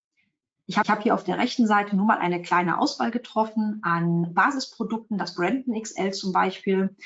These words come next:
eignet sich hier sehr gut. Wir haben das Reislein und auch die Westprodukte sind hier gebildet. Also in dem Fall der eine Sack für die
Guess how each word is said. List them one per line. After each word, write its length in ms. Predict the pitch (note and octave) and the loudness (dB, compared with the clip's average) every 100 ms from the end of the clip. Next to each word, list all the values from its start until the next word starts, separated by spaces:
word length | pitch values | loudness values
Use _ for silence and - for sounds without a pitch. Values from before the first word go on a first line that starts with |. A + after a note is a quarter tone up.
| - - | -20 -4
eignet 340 | F3+ F#3+ F#3 | -2 0 -2
sich 200 | - F3+ | -4 -4
hier 140 | - F3+ | -2 0
sehr 180 | F#3 F#3 | 0 0
gut. 320 | F#3 F#3 - | 0 0 0
Wir 120 | E3+ | 0
haben 200 | F3+ F3 | 2 0
das 220 | E3+ - | -2 -2
Reislein 640 | - B3 - A3 A3 G#3+ G#3+ | 0 0 0 0 0 -2 -4
und 300 | F#3+ G#3+ G#3+ | 0 0 2
auch 320 | F3 F#3+ F#3+ - - - | 2 2 0 -8 -20 -10
die 120 | - | -2
Westprodukte 600 | E3+ F4 - A#3+ A#3 - G#3 | 0 0 0 0 0 -2 -4
sind 180 | G#3+ | -2
hier 140 | G#3+ G3+ | -2 -4
gebildet. 680 | F#3+ F3+ G3+ G#3 G#3 G#3 - | -2 2 4 4 2 -2 -6
Also 320 | F3+ F3 E3+ E3+ | 0 2 2 0
in 100 | F3 | -2
dem 140 | F3+ | -2
Fall 280 | - F3 F3 | 0 2 2
der 180 | E3+ D#3+ | 0 -2
eine 200 | F3+ E3+ | -2 0
Sack 260 | F3+ F3+ | 0 -2
für 240 | - - E3+ | -4 0 2
die 300 | E3+ F3 | 2 -2